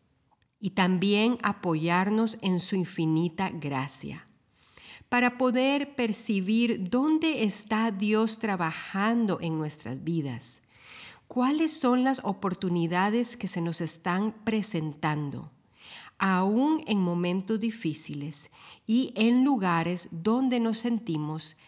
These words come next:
desorientados o confundidos. El discernimiento es un aprendizaje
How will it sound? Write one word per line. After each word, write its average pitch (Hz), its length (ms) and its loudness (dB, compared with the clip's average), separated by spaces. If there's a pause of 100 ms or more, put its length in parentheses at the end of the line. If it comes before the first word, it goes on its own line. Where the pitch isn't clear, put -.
(120)
desorientados 196 1500 0 (100)
o 185 160 -4
confundidos. 175 1000 -4 (1500)
El 285 240 4
discernimiento 240 1120 4
es 180 220 0
un 208 100 0
aprendizaje 151 1000 -4